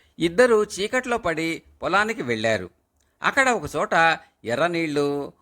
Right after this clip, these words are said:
ఒక మండ సిద్ధంగా ఉంచాడు రైతు. ఆ చీకట్లో వాడు ఆ మండను ఎర్ర నీళ్లల్లో ముంచి తన పెళ్ళాం మీద విదిలించాడు. "వాన కురుస్తుందేమిటి?" అంటూ పెళ్ళాం తల ఎత్తి చూస్తుంది. ఎక్కడా చిన్న మబ్బు తునక కూడా లేదు.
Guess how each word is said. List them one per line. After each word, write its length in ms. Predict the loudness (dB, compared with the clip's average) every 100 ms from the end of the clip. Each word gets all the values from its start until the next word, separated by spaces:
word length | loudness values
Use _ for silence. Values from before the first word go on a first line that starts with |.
| _ -14
ఒక 140 | -4
మండ 560 | 0 0 0 2 2 2 -6
సిద్ధంగా 500 | -8 -2 -2 2 0
ఉంచాడు 360 | 0 -2 -2
రైతు. 340 | 0 -2 -4 -12 _ _ _ _ -2
ఆ 160 | -2 0 -4
చీకట్లో 420 | -6 -6 -4 -2
వాడు 280 | 0 2 2
ఆ 180 | 0
మండను 560 | 0 -2 -2 -2 -4 -8 -14 _ -6
ఎర్ర 200 | 0 0
నీళ్లల్లో 520 | 0 0 0 0 -4
ముంచి 520 | -4 -10 -12 -10 -10 _ -8
తన 120 | -6
పెళ్ళాం 360 | -4 -2 0 0
మీద 180 | 0 -2
విదిలించాడు. 680 | -2 -4 -6 -6 -6 -8 -10 _ _ _ _ _ _ _ _ _ _ -4
"వాన 200 | 0 0
కురుస్తుందేమిటి?" 1000 | 0 -2 -2 -2 -2 -2 -4 -2 -4 -6 _ -8
అంటూ 320 | -6 -4 -4
పెళ్ళాం 380 | -2 -2 0 -2
తల 180 | -2 -2
ఎత్తి 220 | -4 -8
చూస్తుంది. 520 | -12 -14 -12 -14 -14 _ _ -10
ఎక్కడా 460 | -10 _ 0 0
చిన్న 360 | 0 -4 -8 -6
మబ్బు 260 | -6 -6
తునక 340 | -10 -12 -14 -16
కూడా 320 | -12 -2 0
లేదు. 300 | 0 -2 -8